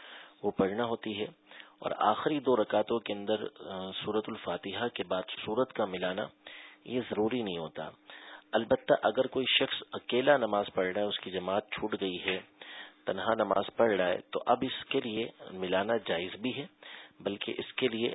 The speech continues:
مستحب اور بہتر ہے کہ وہ سورۃ الفاتحہ کے بعد کوئی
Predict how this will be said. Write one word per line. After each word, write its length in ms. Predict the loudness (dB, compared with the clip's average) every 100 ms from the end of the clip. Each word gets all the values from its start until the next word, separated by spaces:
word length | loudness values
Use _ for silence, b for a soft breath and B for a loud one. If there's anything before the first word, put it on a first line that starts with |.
| -4 -20 -8
مستحب 540 | -6 -4 4 4 4 2
اور 80 | 0 0
بہتر 320 | -2 2 0
ہے 140 | 2 -2
کہ 180 | -2 0
وہ 180 | 0 0 -4
سورۃ 300 | -2 -2 -2
الفاتحہ 480 | -6 -6 -6 -4 -4
کے 80 | -4 -4
بعد 200 | -4
کوئی 100 | -4